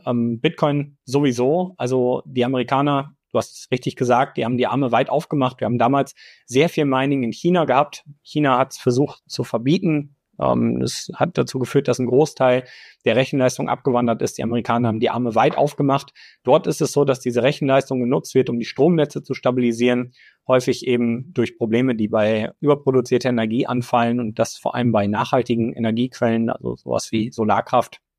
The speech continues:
Wasserkraft. Und, ähm, wir könnten das ja auch nutzen und das hoffe ich auch, dass es passiert. Ich bin, äh, mit Gründungsmitglied einer,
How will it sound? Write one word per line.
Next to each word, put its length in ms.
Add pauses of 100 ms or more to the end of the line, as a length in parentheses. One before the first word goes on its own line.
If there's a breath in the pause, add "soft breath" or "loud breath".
(480)
Wasserkraft. 600 (440 loud breath)
Und, 440
ähm, 480
wir 260
könnten 240
das 160
ja 80
auch 200
nutzen 440
und 560
das 140
hoffe 180
ich 80
auch, 100
dass 180
es 60
passiert. 440
Ich 140
bin, 340 (160)
äh, 300
mit 340
Gründungsmitglied 720
einer, 440